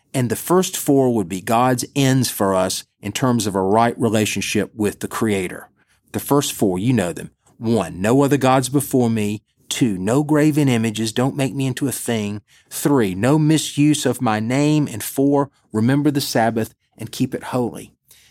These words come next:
The next six would be a right relationship with people. These would be God's ends for us. "Honor your parents.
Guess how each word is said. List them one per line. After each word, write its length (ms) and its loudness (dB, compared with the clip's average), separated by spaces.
The 80 0
next 480 0
six 640 0
would 100 2
be 160 2
a 80 -6
right 320 2
relationship 720 -4
with 280 0
people. 500 -2
These 220 -2
would 140 -2
be 100 2
God's 420 0
ends 340 2
for 240 -4
us. 280 -10
"Honor 420 4
your 160 0
parents. 600 -10